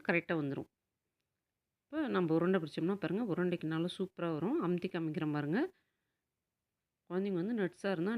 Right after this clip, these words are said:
நிறைய குழந்தைங்க சாப்பிட மாட்டாங்க. இந்த மாதிரி நம்ம அரைச்சு கொடுத்துட்டோம்னா கண்டிப்பா சாப்பிட்ருவாங்க. நல்லா சூப்பரா இருக்கு பாருங்க. லட்டு ரெடி ஆயிடுச்சு.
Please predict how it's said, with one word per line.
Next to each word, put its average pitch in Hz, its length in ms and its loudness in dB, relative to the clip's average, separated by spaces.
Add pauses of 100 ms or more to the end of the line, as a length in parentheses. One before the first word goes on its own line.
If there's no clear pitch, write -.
நிறைய 170 280 4
குழந்தைங்க 170 420 2
சாப்பிட 180 340 -2
மாட்டாங்க. 151 320 0 (180)
இந்த 190 160 2
மாதிரி 190 180 0
நம்ம 175 200 0
அரைச்சு 185 280 -2
கொடுத்துட்டோம்னா 170 460 -2 (100)
கண்டிப்பா 165 340 -2
சாப்பிட்ருவாங்க. 147 600 -4 (960)
நல்லா 180 240 -2
சூப்பரா 180 300 -2
இருக்கு - 220 -8
பாருங்க. 156 240 -2 (920)
லட்டு 175 300 2
ரெடி 147 200 4
ஆயிடுச்சு. 135 300 -2